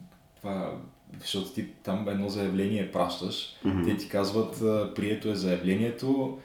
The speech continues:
Speaker 1: в момента, нали, трябва да се прегледат нещата, трябва да се направи някакво under review, говорят.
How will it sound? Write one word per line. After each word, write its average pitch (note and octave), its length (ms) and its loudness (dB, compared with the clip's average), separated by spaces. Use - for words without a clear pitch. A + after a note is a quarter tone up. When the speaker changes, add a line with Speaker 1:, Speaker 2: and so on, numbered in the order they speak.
Speaker 1:
в - 100 -10
момента, G2 360 0
нали, G2+ 220 0
трябва G#2+ 180 8
да G#2 60 2
се F#2 160 -2
прегледат F#2 420 2
нещата, F#2+ 460 -2
трябва G2 180 -2
да F#2+ 60 -4
се G2 100 -2
направи F#2 400 4
някакво F#2 260 -2
under F#2+ 500 2
review, F2+ 240 2
говорят. - 680 -4